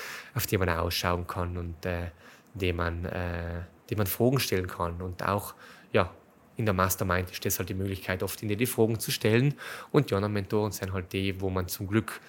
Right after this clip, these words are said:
weil die viel teilen, die nehmen einen Podcast, die nehmen ein Bücher. Ähm, einer davon, ich teile zusammen, ich denke, ist der Stephen Bartlett, äh, The Diary of a C E O heißt der Podcast. Ähm,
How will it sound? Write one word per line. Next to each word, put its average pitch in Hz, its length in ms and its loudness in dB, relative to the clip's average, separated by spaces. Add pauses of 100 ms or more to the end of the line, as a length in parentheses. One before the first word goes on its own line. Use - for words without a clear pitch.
(340)
weil 101 160 2
die 101 100 0
viel 95 240 -4
teilen, 104 320 2
die 98 60 -2
nehmen 95 200 -2
einen 95 80 -2
Podcast, 95 640 -2
die 104 40 -6
nehmen 98 180 -2
ein 98 40 -2
Bücher. 117 560 4 (440)
Ähm, 90 840 0
einer 104 200 0
davon, 98 260 -2
ich 92 80 -2
teile 98 200 4
zusammen, 98 180 0
ich 95 60 -8
denke, 101 200 -2
ist - 140 -8
der 104 40 -2
Stephen 98 440 0
Bartlett, 104 760 0 (380)
äh, 104 180 2
The 104 80 2
Diary 101 360 4
of 95 240 -2
a - 20 4
C 110 240 0
E 101 160 2
O 104 240 6
heißt 98 220 0
der 110 40 -2
Podcast. 104 560 0 (480)
Ähm, 92 380 0